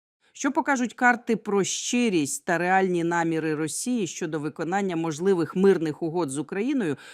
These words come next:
Чи буде Москва дотримуватися взятих зобов'язань, чи то буде лише пауза перед новими хитрощами? Четвірка мечів то карта тиші, вичікування та затишку перед бурею. Вона мені каже, що Росія може взяти паузу, притихнути,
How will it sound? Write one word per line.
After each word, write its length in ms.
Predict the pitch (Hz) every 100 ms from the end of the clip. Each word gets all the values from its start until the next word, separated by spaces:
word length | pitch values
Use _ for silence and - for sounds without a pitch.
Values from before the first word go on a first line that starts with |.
| -
Чи 160 | - 196
буде 320 | 214 247 254
Москва 420 | 226 214 220 240
дотримуватися 1120 | 214 214 214 196 170 151 147 139 - 147 143
взятих 420 | 135 147 156 156
зобов'язань, 800 | 135 151 170 185 269 254 156 135
чи 140 | - 175
то 120 | 180
буде 260 | 220 202
лише 340 | 190 180 - 175
пауза 680 | - 202 214 214 170 190 190 - -
перед 320 | 180 175 151
новими 380 | 165 170 180 175
хитрощами? 920 | - 143 - 117 - - 92 98 87 - - -
Четвірка 600 | - 202 202 202 185 180
мечів 520 | 165 160 - 262 254
то 180 | - 170
карта 420 | - 156 143 156
тиші, 600 | 143 214 240 - 247 226 - - 160
вичікування 1040 | 190 190 220 196 196 175 175 170 165 147
та 220 | - 156
затишку 640 | 143 180 170 160 - 165
перед 360 | 143 160 156 143
бурею. 480 | 135 135 127 117 120
Вона 160 | 160
мені 200 | 214 220
каже, 240 | 214 165 143
що 160 | -
Росія 280 | 208 214 262
може 200 | 226 214
взяти 260 | 196 208 214
паузу, 360 | 254 254 208
притихнути, 640 | - 214 240 - 311 175